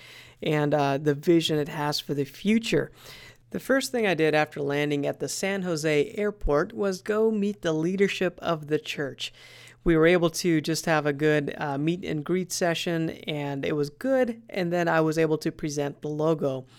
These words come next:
But before I presented the logo, I wanted to, to get the right mindset in place so that it was received well, because the design really is focused on the audience, not necessarily on the leadership team.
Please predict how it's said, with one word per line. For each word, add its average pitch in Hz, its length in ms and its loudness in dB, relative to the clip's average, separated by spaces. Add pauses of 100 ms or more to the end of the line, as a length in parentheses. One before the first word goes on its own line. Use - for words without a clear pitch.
(260)
But 180 260 2
before 277 380 4
I 269 60 4
presented 156 640 2 (120)
the 147 140 2
logo, 139 580 2 (400)
I 170 260 2
wanted 233 300 0
to, 196 480 -4
to 170 300 0
get 208 320 2
the 180 100 4
right 165 340 4
mindset 147 720 -4
in 160 180 -4
place 143 380 -6
so - 200 -2
that 156 220 2 (480)
it 185 140 4
was 175 240 4
received 240 640 -2
well, 143 340 -2 (400)
because 185 360 2
the 185 100 0
design 202 460 0
really 202 320 2
is 156 120 -2
focused 208 480 -4
on 160 220 -2
the 151 260 -4
audience, 208 600 -2 (260)
not 220 240 4
necessarily 190 560 2
on 170 80 2
the 156 100 0
leadership 165 640 -2
team. 214 520 -4